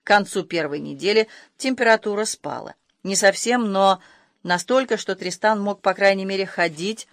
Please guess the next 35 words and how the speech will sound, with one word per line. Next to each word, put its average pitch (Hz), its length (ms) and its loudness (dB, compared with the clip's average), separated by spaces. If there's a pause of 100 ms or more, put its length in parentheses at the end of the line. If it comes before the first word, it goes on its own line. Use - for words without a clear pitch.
(320)
в - 60 -20
тропическом 185 680 -4
своём 170 380 -6
кошмаре. 175 640 0 (580)
В - 60 -8
снах 254 460 4
наяву 240 420 -2
он 202 140 0
видел 202 340 0 (160)
врата 196 480 4
ада 190 300 4
и 160 80 -4
хотел 190 320 -2
войти 196 480 2
в 165 60 -10
них, 143 260 -10 (260)
и - 80 -6
один 180 320 -2
бог 185 240 0
знает, 151 480 -2 (240)
что - 320 4
удержало 190 600 2
его 165 180 0
в 160 80 0
одну 170 220 -2
из 160 140 -6
ночей, 165 360 -4
когда 185 300 0
он 180 160 -4
голый 208 320 2
сидел 185 400 0
на 180 260 2 (160)
бушприте, 170 800 -6 (220)
как 185 340 2
горгулья, 185 760 0